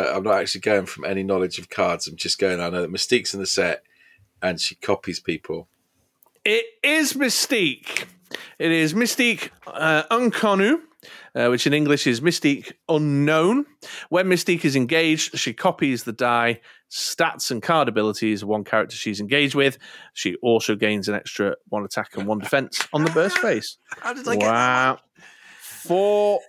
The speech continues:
Speaker 2: all.
Speaker 1: That,
Speaker 2: Oh, hang on.
Speaker 1: that's
Speaker 2: If it's for all, that means I've not counted right. One, two, three, four, five, six, seven, eight. Yeah, I've only drawn, uh, nine cards off the top. So let me get another one. <laughs>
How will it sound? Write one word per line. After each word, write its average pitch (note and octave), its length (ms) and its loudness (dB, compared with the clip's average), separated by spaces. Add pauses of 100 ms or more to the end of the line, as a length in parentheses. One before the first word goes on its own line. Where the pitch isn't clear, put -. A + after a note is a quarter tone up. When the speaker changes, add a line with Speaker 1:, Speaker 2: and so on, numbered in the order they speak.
(160)
Speaker 2:
all. G3+ 1040 2 (300)
Speaker 1:
That, C#3+ 120 2
Speaker 2:
Oh, D3 60 4
hang E3 140 2
on. B2+ 120 4
Speaker 1:
that's D3+ 160 2
Speaker 2:
If - 80 -4
it's - 120 -20
for G3 360 2
all, C#3 280 4
that D#3 140 0
means C#3+ 240 0
I've C3+ 140 -2
not C#3+ 140 -4
counted D#3 400 -2
right. G#2+ 160 2 (320)
One, F#3+ 180 -2
two, E3+ 220 0
three, G#2+ 280 0
four, A#2+ 240 -4
five, A#2+ 280 -2
six, - 240 -14
seven, A#2+ 260 -2
eight. - 380 -6 (520)
Yeah, D#3+ 220 2 (100)
I've D3+ 120 2
only D3 180 2
drawn, C3+ 420 4 (960)
uh, A#2 200 -4
nine C#3 260 -4
cards C#3+ 320 2
off G#2 100 -6
the - 80 -18
top. - 360 -6
So B2+ 320 -10
let C3+ 120 -10
me C3 80 -8
get C#3+ 140 -2
another D3+ 180 0
one. - 160 -2 (140)
<laughs> - 60 0